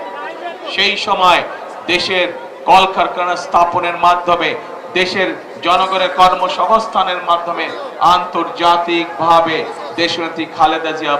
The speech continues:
বাংলাদেশের জন্য উপাধি নিয়ে এনেছিলেন এমার্জিং টাইগার হিসাবে। সারা বিশ্ব সেদিন স্বীকার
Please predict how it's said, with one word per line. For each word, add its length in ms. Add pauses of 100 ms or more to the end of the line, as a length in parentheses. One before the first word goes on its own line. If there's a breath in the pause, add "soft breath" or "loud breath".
(120)
বাংলাদেশের 600
জন্য 140 (120)
উপাধি 340
নিয়ে 180
এনেছিলেন 380 (400 loud breath)
এমার্জিং 480 (160)
টাইগার 500
হিসাবে। 300 (340 loud breath)
সারা 200 (100)
বিশ্ব 240 (180)
সেদিন 240 (120)
স্বীকার 320